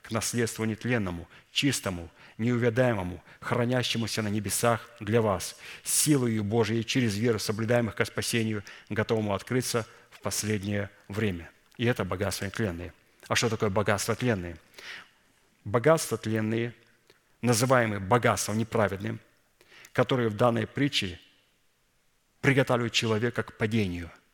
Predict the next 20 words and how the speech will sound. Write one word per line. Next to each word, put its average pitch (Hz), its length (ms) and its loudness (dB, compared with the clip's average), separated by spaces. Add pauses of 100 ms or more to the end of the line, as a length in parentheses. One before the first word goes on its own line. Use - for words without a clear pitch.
(240)
как 135 140 0
написано: 104 640 -4 (100)
"Надеющийся 117 720 0
на 92 140 -6
богатство 113 580 0
свое 104 500 -2 (400)
упадет". 101 480 -2 (520)
Однако, 127 640 2 (400)
как 139 260 4
бы 139 140 -2
это 123 240 -2
ни 120 140 2
было 104 180 -2
печально, 92 600 -2 (400)
человек, 131 600 2
надеющийся 107 760 0
на 95 80 -6
свое 113 340 -2
земное 107 340 0
богатство, 110 640 0